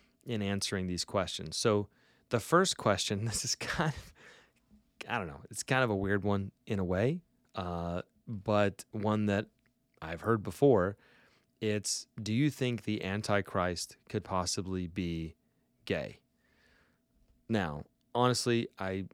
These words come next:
you know, I didn't know <laughs> how to react to that question at first, and you'll hear that in the recording.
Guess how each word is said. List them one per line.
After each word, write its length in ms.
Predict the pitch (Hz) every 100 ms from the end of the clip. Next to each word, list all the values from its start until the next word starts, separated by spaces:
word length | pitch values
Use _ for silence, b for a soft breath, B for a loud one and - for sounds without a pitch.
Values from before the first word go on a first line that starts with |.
| _
you 80 | -
know, 80 | 101
I 60 | 92
didn't 200 | 135 139
know 100 | 131
<laughs> 100 | -
how 60 |
to 120 | 135 143
react 520 | 127 - 143 107 -
to 80 | 120
that 240 | 107 -
question 400 | 117 117 - 101
at 180 | 101 -
first, 340 | 107 143 - _ B B B B
and 220 | - 113 107
you'll 120 | 107
hear 160 | 110
that 200 | 107 107
in 100 | 107
the 80 | 104
recording. 500 | 98 - 113 117 131